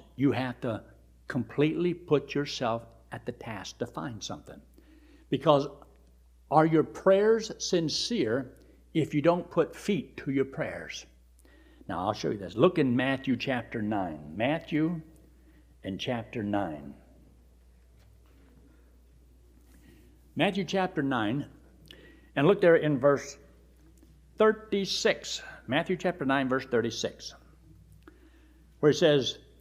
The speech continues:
"But when he saw the multitude, he was moved with compassion on them, because they fainted and were scattered abroad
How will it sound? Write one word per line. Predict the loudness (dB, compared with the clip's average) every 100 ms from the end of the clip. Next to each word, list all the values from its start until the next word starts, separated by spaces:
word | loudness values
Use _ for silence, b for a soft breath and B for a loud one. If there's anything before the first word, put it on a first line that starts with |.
| -20 _ B B B
"But | 4 6
when | 4 4
he | 4 2
saw | 4 6 8
the | 8 6
multitude, | 8 8 8 4 2 4 4 6
he | 4
was | 4 2
moved | 6 6 6 4
with | 2 2
compassion | -2 -2 -2 -2 -2 0
on | 2 2
them, | 2 0 0 -4 B B -2
because | 4 6 6 6
they | 2
fainted | 4 4 4 4 2 2 -6 -2
and | 0
were | 2
scattered | 0 -4 2 4 6 4
abroad | 6 6 6 4